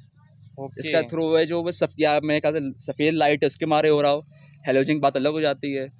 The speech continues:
Speaker 2: पर इसमें मुझे थ्रो इतना मज़ा नहीं आया।
Speaker 1: लाइट थोड़ी सी, मतलब, इनको डिसअपॉइंट कर रही है, जैसा कि उन्होंने खुद बताया। जो चीज़ अच्छी है वो अच्छी है, और जो थोड़ी सी कमी है उस चीज़ को कमी बताया। अच्छा, लाइट के अलावा और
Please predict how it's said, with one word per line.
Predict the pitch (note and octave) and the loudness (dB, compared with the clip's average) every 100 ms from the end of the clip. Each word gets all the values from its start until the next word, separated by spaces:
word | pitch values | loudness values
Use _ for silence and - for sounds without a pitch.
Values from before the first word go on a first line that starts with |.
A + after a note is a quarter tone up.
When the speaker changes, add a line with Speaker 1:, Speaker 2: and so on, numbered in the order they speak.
| _ - | _ -8
Speaker 2:
पर | D#3 | -6
इसमें | D#3 | -4
मुझे | D#3+ E3+ | -4 -2
थ्रो | - D3+ E3 D3+ | -4 -4 -4 -4
इतना | - - D3 | -8 -4 -4
मज़ा | C3+ B2+ | -4 -6
नहीं | A#2 G#2+ A2 | -6 -10 -18
आया। | - - _ _ _ _ C#3 | -20 -20 _ _ _ _ -8
Speaker 1:
लाइट | D#3 F#3 A#3 - _ - E3+ | -2 0 0 -4 _ -6 2
थोड़ी | F#3+ G#3 | 2 2
सी, | - G3 | 0 0
मतलब, | F3+ F3 E3 | 0 0 -2
इनको | D#3+ F3 | 0 0
डिसअपॉइंट | D3+ C3+ C3+ C3+ C#3 C#3+ | 0 -2 -4 -4 -4 -4
कर | C3+ | -4
रही | B2 | -2
है, | C3+ | -2
जैसा | B2+ C3+ | -2 -2
कि | C3 | -2
उन्होंने | C3+ C3+ | 0 0
खुद | - D3 | -2 -2
बताया। | C3+ B2 B2 C3+ | 0 0 0 0
जो | D3 | 0
चीज़ | F#3 G#3 | -2 0
अच्छी | E3 G#3 | 0 2
है | |
वो | F#3+ D#3+ | 4 2
अच्छी | - G3 | 2 -2
है, | |
और | F3 | -2
जो | D#3 | -6
थोड़ी | - G#3 A3 | -2 2 2
सी | G#3+ A3 | 2 -2
कमी | D3 D3+ | 0 2
है | D#3+ F3 | 2 0
उस | - D3 | -2 -6
चीज़ | C#3+ - | -6 -6
को | |
कमी | - C3 D3 | -4 0 0
बताया। | C3+ B2+ C#3+ - - - - | 0 0 -2 -4 -16 -10 -2
अच्छा, | G#3 | 2
लाइट | A3+ F#3 G3 | 4 4 4
के | A3 | 2
अलावा | G#3+ G#3 A3+ | 4 4 2
और | G#3 - F#3 | 0 4 4